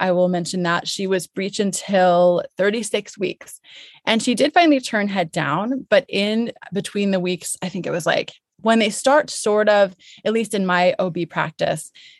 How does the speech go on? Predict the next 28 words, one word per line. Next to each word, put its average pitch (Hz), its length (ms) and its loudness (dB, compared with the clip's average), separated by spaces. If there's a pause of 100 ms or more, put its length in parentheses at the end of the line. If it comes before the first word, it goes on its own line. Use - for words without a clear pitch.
(140)
they 196 100 4
started 196 440 2
sort 202 280 2
of 180 120 -2 (100)
pr-, - 280 -20 (320)
worrying 185 840 0
around, 165 420 0
I 175 60 -4
think 170 160 -8
it 170 80 0
was 175 140 -6
thirty-four. - 800 -2
Like, - 400 2
it - 220 0
became 185 500 0
less, 196 600 0
"Oh, 277 220 4
she'll 247 180 -2
turn," 196 420 -4
and 185 220 -2
more, 180 400 2 (380)
I 208 80 2
remember 208 360 0
when 185 140 0
they 170 160 0
suggested 180 540 -4
a 180 60 4
cesarean, 170 760 -2